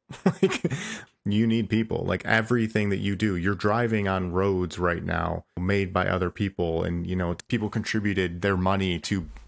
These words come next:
make sure these roads are good. And he's like, "Oh, that's a very good point. That's a very good point." You know, but I will leave you with this. You know, <laughs> he just, still, I'm just like, "Jesus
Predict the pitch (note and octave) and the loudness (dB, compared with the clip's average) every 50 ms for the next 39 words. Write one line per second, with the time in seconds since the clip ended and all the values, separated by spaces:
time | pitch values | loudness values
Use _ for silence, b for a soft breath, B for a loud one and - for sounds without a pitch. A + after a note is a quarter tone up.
0 | - - G2 F#2+ - - G#2+ G2+ G2 G2 F2 F2+ F2+ F#2 F#2+ F2 - F2 E2 - | -8 -6 -6 -4 -2 0 0 0 0 -2 -2 -2 -2 -2 -2 -2 -4 -4 -2 0
1 | G2+ G#2 G#2 F#2+ F2+ F2 F2 F2 E2+ - _ _ _ _ B B B B B - | 0 0 0 0 -2 -2 -2 -4 -4 -8 _ _ _ _ B B B B B -8
2 | A#2 - B2+ C3 C3+ C3+ C#3 C#3 C#3+ D3 - - - - - G#2 A2 A#2+ B2+ C3 | -6 -4 -2 -2 -2 -2 -2 -2 -4 -4 -6 -10 -10 -10 -10 -8 -8 -8 -8 -8
3 | - G#2 F#2+ - - A#2+ C#3+ E3+ D3+ G2+ - - _ - G2 - - A#2 B2+ C3 | -8 -8 -8 -8 -10 -8 -6 -6 -6 -6 -8 -10 _ -12 -12 -10 -8 -8 -6 -6
4 | B2 A2+ A2 G#2+ - - C3 D3+ D#3 A2+ - - _ _ - C3+ A2+ G2 F#2+ F#2+ | -8 -8 -10 -10 -10 -8 -8 -6 -6 -8 -8 -12 _ _ -12 -8 -8 -6 -6 -6
5 | G2 G#2 G2 F#2+ F#2+ - _ - A#2 A2+ A2 A#2 C#3 D3 C#3 C#3 C#3+ C3+ - C3 | -6 -6 -4 -4 -4 -6 _ -4 -2 -2 0 0 0 -2 -2 -2 -2 -2 -2 -2
6 | B2 A#2 A#2 A2+ - C3+ C3 G2+ E2 - - - - - G#2 G2 G#2 G#2+ G#2+ - | -2 -2 -2 -2 -2 -2 -2 -2 -2 -4 -6 -6 -4 -4 -2 0 0 0 0 0
7 | C3 G#2+ G2 G2+ - - - - - - - - - - - - F#2 F2+ - F2+ | -2 -2 -4 -6 -14 -14 -16 -20 -20 -20 -20 -20 -20 -12 -8 -8 -6 -6 -6 -6
8 | F2+ F2+ - - - G2+ F#2 - - A2 G#2+ - - | -8 -8 -10 -12 -16 -16 -18 -16 -16 -16 -16 -16 -18